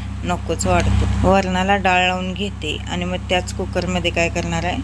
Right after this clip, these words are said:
भात लावून घेणार आहे. उन्हाळ्यामध्ये मी अजिबात साडी नेसत नाही मैत्रिणींनो, कारण साडीमध्ये एवढं गरम होतं, उन्हाळ्यात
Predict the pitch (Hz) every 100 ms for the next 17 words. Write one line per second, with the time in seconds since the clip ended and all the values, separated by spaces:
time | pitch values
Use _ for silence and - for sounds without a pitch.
0 | - - - - - 165 175 - 170 170
1 | 180 196 - 180 202 170 165 170 170 165
2 | 107 - - - - 196 190 185 190 196
3 | 196 196 196 196 190 175 - 180 185 -
4 | 214 190 185 190 190 180 170 175 175 175
5 | - 170 165 160 165 - 165 160 170 190
6 | 170 170 180 180 185 180 180 - 180 175
7 | 175 190 185 185 180 170 156 160 175